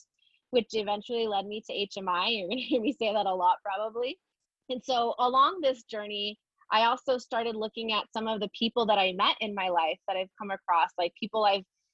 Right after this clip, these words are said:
either met at a networking event and only had one conversation with them or several conversations with them. And I was kind of reflecting back on my own journey of life. And I kind of came down to, like,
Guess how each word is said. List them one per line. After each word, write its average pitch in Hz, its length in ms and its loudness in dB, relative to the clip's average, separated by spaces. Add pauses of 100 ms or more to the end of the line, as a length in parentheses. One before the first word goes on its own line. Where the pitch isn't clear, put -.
(120)
either 220 260 4
met 214 220 4
at 196 100 4
a 185 40 2
networking 262 680 0
event 240 340 0
and 202 120 -10
only 202 180 -14
had 196 220 -4
one 240 340 -2
conversation 240 600 -2
with 240 100 -6
them 233 220 -6
or 190 80 -2
several 220 340 0 (100)
conversations 220 640 -2 (200)
with 220 200 0
them. 220 300 2 (400)
And 220 100 2
I 233 60 4
was 240 200 0
kind 330 120 4
of 349 80 2
reflecting 233 600 2
back 196 300 0
on 208 160 -4
my 185 280 -4
own 208 400 -2
journey 196 380 -2
of 175 160 -4
life. 196 380 2
And 180 120 -8
I 180 160 -4 (340)
kind 247 140 0
of 247 80 0 (100)
came 220 200 -2
down 202 320 0
to, 226 80 -6
like, 196 240 2